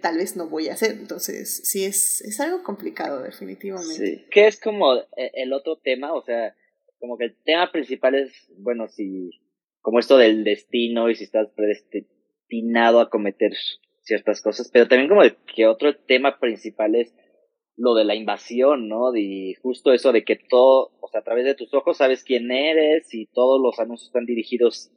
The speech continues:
Speaker 2: hacia ti, o sea, y estás constante, las, lo de las arañitas es como estar observado todo el tiempo, y esto de los prequels,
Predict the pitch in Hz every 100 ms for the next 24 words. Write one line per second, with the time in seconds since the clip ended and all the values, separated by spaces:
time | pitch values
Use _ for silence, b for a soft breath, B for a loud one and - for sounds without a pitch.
0 | - 101 101 - - 127 143 139 110 -
1 | 107 95 _ B B B B 120 110 123
2 | - 131 117 117 127 - 120 110 131 123
3 | 123 120 120 117 123 139 165 156 165 147
4 | 113 135 135 - 120 123 123 123 120 123
5 | 117 110 123 180 _ _ _ _ _ _
6 | _ _ 139 139 147 185 185 139 117 117
7 | 110 107 107 107 104 104 104 107 - -
8 | 123 127 147 160 185 - -